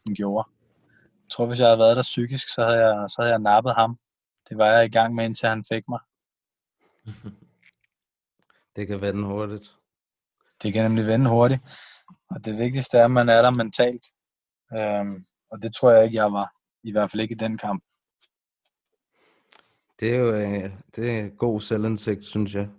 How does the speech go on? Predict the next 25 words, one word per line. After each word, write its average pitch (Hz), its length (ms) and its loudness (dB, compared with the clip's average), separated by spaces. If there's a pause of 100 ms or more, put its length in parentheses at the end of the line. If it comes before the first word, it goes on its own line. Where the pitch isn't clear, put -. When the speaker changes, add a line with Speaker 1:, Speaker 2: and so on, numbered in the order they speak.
(120)
Speaker 2:
Øhm, 101 400 0
han 117 160 2
spørger 139 320 8
også, - 260 2
Per, 127 260 6 (200)
øh, 107 460 2 (840)
hvordan 135 300 6
det 147 100 8
kunne 131 120 4
være, 131 160 8
at 139 100 2
du 127 80 4
havde 135 460 8
en 120 100 2
kamp 135 280 2
i 127 40 -4
Tyskland 127 640 0
imellem, 120 480 2
øh, 104 420 0 (640)
dine 110 160 -2
Bellator-kampe. 113 760 0 (2500)
Speaker 1:
Det 135 100 8
var 151 140 6
fordi, 156 480 2 (180)
øh, 120 580 4